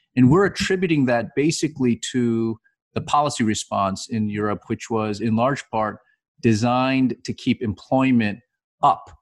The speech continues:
They seem to have gotten to a place where as they restart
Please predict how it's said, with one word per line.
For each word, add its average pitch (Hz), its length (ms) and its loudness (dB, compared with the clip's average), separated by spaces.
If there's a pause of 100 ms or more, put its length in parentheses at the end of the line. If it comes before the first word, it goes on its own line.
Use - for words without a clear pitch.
(460)
They 113 120 4
seem 151 440 2
to 127 120 0
have 117 260 -2
gotten 117 260 -4
to 117 100 -4
a 104 60 -2
place 120 360 -4
where 113 200 -4
as 107 200 -4
they 139 180 2
restart 104 680 -2